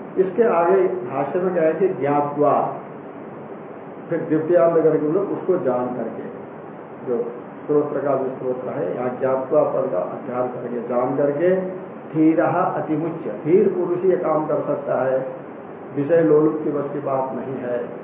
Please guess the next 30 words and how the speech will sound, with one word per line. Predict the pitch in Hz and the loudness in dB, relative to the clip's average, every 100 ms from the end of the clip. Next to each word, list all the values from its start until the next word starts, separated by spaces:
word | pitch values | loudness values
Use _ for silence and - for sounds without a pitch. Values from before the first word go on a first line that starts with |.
| - - | -14 -10
वो | - - | -10 -2
धीर | 147 156 151 | 2 4 4
होगा, | 120 123 127 127 - - - - - - - - - - - - - | 2 2 2 0 -4 -8 -14 -14 -14 -16 -14 -16 -16 -16 -16 -10 -2
वही | 139 131 - - - - - - - - - - - - | 0 2 0 -8 -12 -14 -14 -16 -16 -16 -16 -14 -8 -2
बुद्धिमान, | 147 151 147 151 147 127 - | 0 4 6 6 6 4 0
धीर | 139 147 | -2 0
का | 147 | 2
अर्थ | 131 - | 0 0
होता | 135 | -4
है | - | -4
बुद्धिमान, | 127 127 120 123 123 117 - | -4 -4 -4 -2 -4 -6 -6
जो | 131 123 | -6 -2
व्यक्ति | 127 120 113 131 | -4 -4 -10 -6
हैं, | 139 139 139 - - - | -4 -4 -6 -10 -14 -10
अतिमुच्य, | - 175 196 - 131 104 - - - - - - | -6 0 0 0 -2 -2 -2 -2 -4 -6 -8 0
कि | 202 | 2
इंद्रिया, | - 160 160 185 190 196 185 156 | 2 0 4 4 4 2 2 0
इंद्रिया | 143 156 185 175 | 0 6 6 6
आदि | 156 156 | 4 2
में | 165 180 | 2 2
जो | 180 180 | 2 2
आत्मभाव | 147 143 147 131 135 175 180 135 | 0 -2 -2 -4 0 2 2 0
हो | 135 | 0
रही, | 123 120 | 0 -2
हो | - - 127 135 | -6 -8 0 2
रहा | - 117 139 | 2 0 0
है, | 196 | 2
उसको | 190 147 180 | 0 -4 -6
त्याग | - 139 127 | -4 -2 -2
करके, | - 110 - - | -2 -8 -10 -12